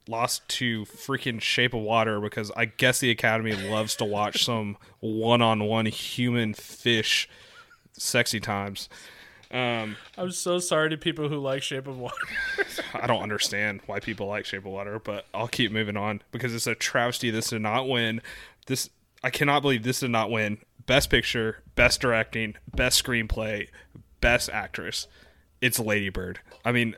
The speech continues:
Speaker 1: this movie is so freaking awesome. It's, I mean, obviously, if you've been listening to this podcast, you know how much I love Lady Bird. It's my number four movie of all time.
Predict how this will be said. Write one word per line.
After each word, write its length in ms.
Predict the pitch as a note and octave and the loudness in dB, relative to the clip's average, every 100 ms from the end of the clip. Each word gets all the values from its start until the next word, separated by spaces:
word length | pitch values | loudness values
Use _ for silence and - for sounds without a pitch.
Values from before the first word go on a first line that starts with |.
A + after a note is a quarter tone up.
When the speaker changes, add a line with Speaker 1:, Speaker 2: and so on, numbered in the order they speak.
| - | -14
Speaker 1:
this 460 | G#2+ A#2 C3 B2+ | -12 4 6 6
movie 400 | A#2+ G#2+ F#2+ F#2 - | 4 0 -4 -10 -10
is 200 | G#2+ - | -10 -6
so 600 | - - A#2+ A2 G#2+ G#2 - _ _ C3 | -4 -2 0 2 0 -2 -8 _ _ -2
freaking 320 | A2+ A2 F#2+ | -2 -2 -8
awesome. 560 | G2 G2 G#2 G2 G2+ - | -8 -8 -8 -8 -12 -12
It's, 300 | A2 G#2+ - | -6 -4 -4
I 100 | - | -2
mean, 240 | A2+ G#2+ G2+ - - - _ | -2 -2 -6 -16 -20 -20 _
obviously, 760 | - A#2+ A#2+ A#2 - A2 G#2+ G2+ | 2 4 6 4 2 2 2 0
if 120 | A2 | -2
you've 160 | A#2 G#2 | -4 -2
been 160 | A2 | -4
listening 300 | G#2+ G#2+ A#2 G2+ | 0 0 0 -4
to 40 | |
this 120 | G2+ | -6
podcast, 680 | - A#2 A2 - G#2+ G#2+ - | -4 -2 -2 -2 -2 -2 -4
you 100 | A2 | -6
know 240 | G#2 G2+ G2+ | -4 -4 -4
how 100 | G#2 | -6
much 200 | G#2 G2 | -6 -6
I 60 | |
love 380 | G2 G2 G2 F#2+ | -6 -6 -6 -4
Lady 240 | G2 G2+ G#2 | -4 -4 -4
Bird. 300 | G2+ G2 G2 | -2 -2 -4
It's 140 | - | -4
my 100 | G#2 | -4
number 200 | G#2+ F#2+ | -4 -6
four 240 | - G#2+ G2+ | -10 -10 -6
movie 460 | G#2 G2 F#2+ F#2+ - | -8 -8 -8 -8 -8
of 180 | G#2+ G2+ | -8 -6
all 240 | G#2 G#2 | -6 -6
time. 440 | - G2+ F#2+ F2+ | -6 -8 -8 -12